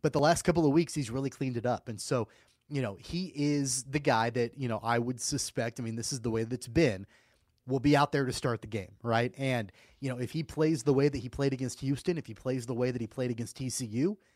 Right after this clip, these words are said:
then the Wildcats win the game. If Will Howard struggles and they go to Avery Johnson in, you know, certain capacities,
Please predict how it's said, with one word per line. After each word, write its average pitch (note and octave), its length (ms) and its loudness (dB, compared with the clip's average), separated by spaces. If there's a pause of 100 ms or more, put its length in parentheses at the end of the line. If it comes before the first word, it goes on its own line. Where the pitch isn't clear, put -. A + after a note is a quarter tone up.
(260)
then D3+ 100 0
the C#3+ 80 2
Wildcats D3 540 4
win B2+ 140 -2
the A2 60 -4
game. C3 260 0 (580)
If D3+ 160 -6
Will E3 160 2
Howard F#3 380 0
struggles C3+ 720 -2 (380)
and D#3 180 0
they C3+ 80 0
go D#3+ 260 8
to D3 220 2
Avery A#2 260 -4
Johnson G#2+ 460 -6
in, A2 180 -8
you A#2 120 -8
know, G#2 180 -6
certain A#2 300 -10
capacities, G2+ 800 -8